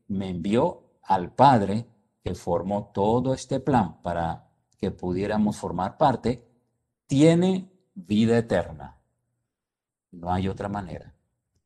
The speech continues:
en saber de que Cristo es el único camino. Qué triste es de que muchas veces se muestre la realidad de varios personajes que se encuentran en la palabra de Dios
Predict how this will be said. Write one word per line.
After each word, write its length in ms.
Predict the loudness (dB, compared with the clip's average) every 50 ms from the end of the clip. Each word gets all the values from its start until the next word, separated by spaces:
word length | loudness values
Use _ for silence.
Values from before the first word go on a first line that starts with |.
| _ -16
en 100 | -14 -10
saber 320 | -8 -4 -2 -2 -2 -2
de 140 | -4 -4 -4
que 140 | -4 -4 -2
Cristo 580 | -2 -4 -4 -4 -8 -8 -10 -10 -10 -14 _ _ _ _ _ _ _ _ _ _ _ _ _ _ _ _ _ _ _
es 220 | -12 -10 -8 -6 -4
el 100 | -4 -2
único 320 | -2 -4 -4 -6 -6 -6
camino. 380 | -4 -6 -6 -6 -8 -10 -14 -16 -20 _ _ _ _ _ _ _ _ _ _ _ _ _ _ _ _ _ _ _ _ _ _ _ _ _ _
Qué 180 | 0 0 0
triste 600 | 2 2 2 2 2 2 2 2 4 4 4 4
es 340 | 2 0 -4 -8 -12 _ _ 0
de 180 | 0 0 0
que 460 | 0 0 0 0 0 0 -2 -4 -8 _ _ _ _ _
muchas 580 | 0 4 6 6 6 6 4 4 2 0 2 4
veces 600 | 4 4 4 4 2 -4 -10 -10 -14 -18 -20 _ _ _ _ _ _ _ _ _ _ _ -20 -20 _ _ _ _ _ _ _ _ _ _ _ _ _
se 600 | -16 -6 -2 0 2 2 2 2 0 -4 -10 -18 _ _ _ _ _ _
muestre 640 | -4 -2 0 2 4 4 4 2 2 2 2 4 4
la 120 | 4 2
realidad 680 | 2 2 2 2 4 4 4 4 4 4 2 0 -4 -12 _ _ _ _ _ _ _ _ _ _ _ _ _ _ _ _ _ _ _
de 160 | -6 -4 -2
varios 400 | 0 2 2 4 2 2 0 0
personajes 800 | 0 2 2 2 2 0 0 0 2 2 0 0 -2 -4 -6 -6
que 140 | -8 -10 -8
se 120 | -8 -8
encuentran 680 | -8 -8 -6 -4 -2 0 0 -2 -2 -4 -6 -6 -6 -8
en 80 | -8
la 160 | -10 -8 -6
palabra 400 | -4 -4 -2 -2 -2 -2 -2 -2
de 100 | -2 0
Dios 300 | 0 0 0 0 -2 -8